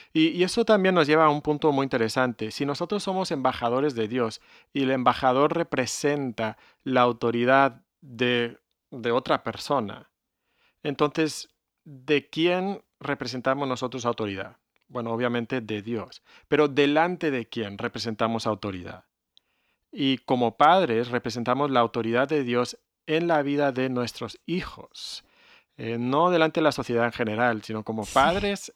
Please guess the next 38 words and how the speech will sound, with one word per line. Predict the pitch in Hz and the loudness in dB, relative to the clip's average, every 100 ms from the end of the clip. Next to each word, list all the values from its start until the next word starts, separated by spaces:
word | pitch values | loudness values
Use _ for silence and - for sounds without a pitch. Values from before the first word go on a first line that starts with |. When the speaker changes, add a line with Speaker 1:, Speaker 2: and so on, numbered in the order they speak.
| - | -10
Speaker 1:
en | 131 | -4
la | 123 | -4
vida | 123 135 | -2 -2
de | |
nuestros | 127 117 110 - | -4 -6 -10 -12
hijos. | 104 - 120 | -14 -16 -20
Entonces, | - 127 135 123 - - _ | -8 -4 -4 -6 -10 -20 _
yo | 117 139 151 | 0 2 2
tengo | 160 160 160 | 0 2 2
la | 151 120 | 2 2
responsabilidad | 113 143 - 165 156 156 139 120 120 | -2 -6 -6 -8 -6 -4 -4 -4 -4
de | 113 107 | -6 -8
criar | - 113 113 131 | -6 -6 -4 -4
a | 160 | -4
mis | 175 - 117 | -4 -6 -8
hijos | 98 - 123 - - - _ | -10 -10 -14 -14 -20 -20 _
de | 123 | 0
acuerdo | 123 - 139 135 151 | 0 2 2 4 4
a | 147 | 2
los | 120 | 0
parámetros, | - 113 110 135 151 170 165 135 | -2 0 0 0 -2 -4 -4 -4
los | 107 | -8
intereses, | 107 98 110 131 143 156 135 | -10 -6 0 2 2 -2 -2
los | 113 101 | -2 -2
deseos | 104 101 131 135 143 - _ - - _ - | -6 -4 0 2 0 -4 _ -20 -20 _ -2
que | 120 110 | 0 0
Dios | 117 147 156 156 - - _ | 2 4 4 4 -6 -14 _
ha | - 127 | -2 -2
expresado | - - 120 - 120 113 113 - | -2 -8 -8 -2 0 0 -2 -4
en | 127 120 110 | -4 -4 -8
su | - 117 - | -12 -12 -10
palabra. | 90 90 107 95 - - _ _ _ - _ _ | -10 -6 -8 -8 -14 -20 _ _ _ -20 _ _
Y | 156 151 147 139 _ _ _ | 2 4 4 0 _ _ _
luego | 165 185 196 190 180 | -4 0 2 2 2
lo | 151 139 | 4 4
ampliamos | 127 127 131 147 151 | 4 0 0 0 -4
un | 139 | -6
poquito | 120 - 120 117 117 - | -10 -8 -6 -4 -4 -6